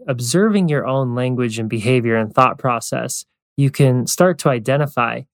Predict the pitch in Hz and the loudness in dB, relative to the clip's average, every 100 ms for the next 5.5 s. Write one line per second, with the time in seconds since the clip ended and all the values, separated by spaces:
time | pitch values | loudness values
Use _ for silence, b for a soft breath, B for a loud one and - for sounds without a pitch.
0 | _ _ _ - 131 123 120 110 127 165 | _ _ _ -2 0 0 -4 -2 2 2
1 | 165 139 131 120 127 - _ - 113 123 | 2 -2 0 -2 -4 -14 _ 0 2 2
2 | 123 120 120 117 135 - _ _ _ 135 | 2 2 2 2 -4 -12 _ _ _ 2
3 | 135 143 135 120 127 117 107 - 151 180 | 2 4 2 4 2 0 0 2 4 4
4 | 156 143 120 110 127 123 120 - 120 - | 0 0 0 0 0 0 0 -2 -2 0
5 | 123 117 117 - | 2 2 -2 -4